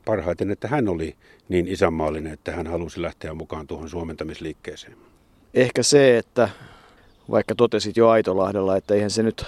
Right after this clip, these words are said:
Speaker 2: aivan tavatonta ole, että ihminen on haudottu kahteen paikkaan, niin se, että hän on siellä Aitolahdella, joka hänelle oli suvun kannalta rakas ja jossa hän sitten lepopaikkansa on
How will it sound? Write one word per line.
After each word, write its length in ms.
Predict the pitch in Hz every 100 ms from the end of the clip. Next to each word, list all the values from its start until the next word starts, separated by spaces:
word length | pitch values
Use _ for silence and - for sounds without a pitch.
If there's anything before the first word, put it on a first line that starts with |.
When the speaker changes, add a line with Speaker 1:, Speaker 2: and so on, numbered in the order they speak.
| -
Speaker 2:
aivan 420 | 120 117 104 95 - _ _ - _ _
tavatonta 580 | 110 107 95 95 90 92
ole, 380 | 98 101 95 87
että 340 | - - 87 90 -
ihminen 380 | 95 90 87 90
on 80 |
haudottu 400 | 95 101 90 -
kahteen 500 | 92 101 92 95 92
paikkaan, 520 | - 98 95 - 90 90
niin 100 | 85
se, 340 | 110 101 92
että 240 | 82 -
hän 180 | 92 98
on 100 | 90
siellä 300 | 87 87 87
Aitolahdella, 760 | 113 120 104 98 90 98 95 90 - - - - _ -
joka 240 | 101 92
hänelle 420 | 98 95 92 92 -
oli 360 | 98 98 90 - - -
suvun 420 | - 104 101 95
kannalta 400 | 101 101 95 98
rakas 500 | 98 101 95 87 -
ja 140 | 92
jossa 320 | 87 95 -
hän 160 | 90 95
sitten 400 | 95 90 95 90 - _ - - -
lepopaikkansa 800 | 104 101 - 92 - 98 90 95
on 340 | 101 104 92